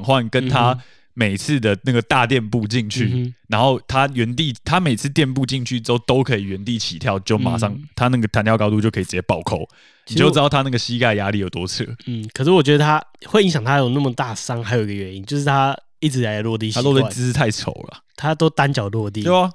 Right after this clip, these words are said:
Speaker 1: Westbrook 一定都两脚下来，
Speaker 2: 对啊。
Speaker 1: 然后踏住。
Speaker 2: 对，
Speaker 1: 就这样。
Speaker 2: 因为科普一下，如果，如果你灌篮完单脚落地，你的所有压力会是承受在一只脚上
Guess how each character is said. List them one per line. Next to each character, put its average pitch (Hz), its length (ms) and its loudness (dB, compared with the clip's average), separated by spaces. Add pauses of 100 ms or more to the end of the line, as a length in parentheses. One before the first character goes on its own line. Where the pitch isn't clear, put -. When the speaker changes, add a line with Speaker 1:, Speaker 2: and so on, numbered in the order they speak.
Speaker 1:
Westbrook 180 480 2
一 - 60 -8
定 147 180 -4
都 135 160 -4
两 113 240 -8
脚 107 160 -10
下 110 220 -4
来， 95 100 -4
Speaker 2:
对 131 100 0
啊。 127 60 4
Speaker 1:
然 104 80 6
后 101 100 2 (240)
踏 95 280 -2
住。 95 240 -10 (240)
Speaker 2:
对， 101 340 -6
Speaker 1:
就 107 100 -4
这 165 60 2
样。 - 20 4
Speaker 2:
因 - 0 -
为 185 60 2 (800)
科 156 220 2
普 131 180 0
一 113 40 -4
下， 117 200 -4
如 127 140 0
果， 135 280 4 (600)
如 156 160 2
果 160 120 6 (220)
你 127 240 -4
灌 151 240 4
篮 123 160 -2
完 120 240 -4 (240)
单 151 180 2
脚 110 320 -2 (100)
落 143 200 4
地， 120 320 -2 (140)
你 127 180 -2
的 123 140 0
所 - 200 2
有 151 140 6
压 135 140 4
力 135 120 2
会 139 140 4
是 135 100 -4
承 117 220 -6
受 127 100 -2
在 131 140 0
一 143 80 -2
只 123 140 -8
脚 104 180 -6
上 101 220 -8